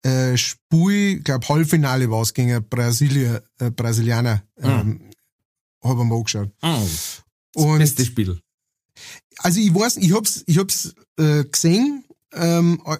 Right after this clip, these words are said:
Speaker 1: als gewesen ist damals und, ähm, hab's f-, gefeiert natürlich, ne, und mir sind die Tränen runtergelaufen, weil es halt einfach, ne, es war halt einfach der Wahnsinn. Also ich mein,
Speaker 2: Unglaublich.
Speaker 1: grad die erste Halbzeit.
Speaker 2: Unglaublich.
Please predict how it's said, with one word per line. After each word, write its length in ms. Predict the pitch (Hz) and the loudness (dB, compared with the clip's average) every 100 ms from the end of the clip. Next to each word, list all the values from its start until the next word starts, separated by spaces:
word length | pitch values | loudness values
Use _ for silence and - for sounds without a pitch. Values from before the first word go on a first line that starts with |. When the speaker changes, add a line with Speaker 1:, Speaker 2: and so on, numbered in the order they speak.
| _ | _
Speaker 1:
als 320 | 151 147 - | -2 -2 -2
gewesen 440 | - 156 214 226 226 | 0 0 2 2 2
ist 260 | 247 - | 0 0
damals 480 | 190 220 247 254 - | -2 0 -2 -2 -4
und, 400 | - 160 151 - | 2 2 2 -2
ähm, 420 | 147 139 143 - _ | -2 0 0 -4 _
hab's 280 | 123 160 - | -2 0 -2
f-, 180 | - - - | -6 -16 -6
gefeiert 400 | 135 135 202 214 | -2 0 0 0
natürlich, 400 | 208 - 214 170 | -2 0 2 2
ne, 220 | 165 170 | 2 0
und 200 | 127 147 | -2 0
mir 140 | 143 | 0
sind 260 | 139 147 143 | 2 0 0
die 100 | 143 | -2
Tränen 480 | 147 131 165 214 185 | -2 0 2 2 2
runtergelaufen, 680 | 170 180 151 139 170 185 | 0 0 -2 -2 -2 -2
weil 120 | 165 131 | -2 0
es 100 | 147 | 0
halt 120 | 131 | 0
einfach, 500 | 143 135 123 - - | 0 0 -4 -10 -18
ne, 180 | - 113 | -12 -10
es 160 | 131 113 | -6 -2
war 120 | 135 | 0
halt 100 | 143 | 0
einfach 180 | 139 131 | 0 -2
der 180 | 127 107 | -2 0
Wahnsinn. 580 | 110 165 156 117 113 95 | 2 2 2 2 2 2
Also 140 | 98 | 0
ich 60 | 123 | 0
mein, 100 | 123 | 0
Speaker 2:
Unglaublich. 100 | 123 | 0
Speaker 1:
grad 160 | 139 143 | 0 0
die 140 | 127 | 0
erste 440 | 139 139 135 123 - - | -2 -2 -2 -4 -8 -16
Halbzeit. 600 | 127 123 156 - 110 127 | -6 -4 -2 -2 -4 -2
Speaker 2:
Unglaublich. 580 | 110 104 82 80 73 71 | 0 0 0 -4 -4 -8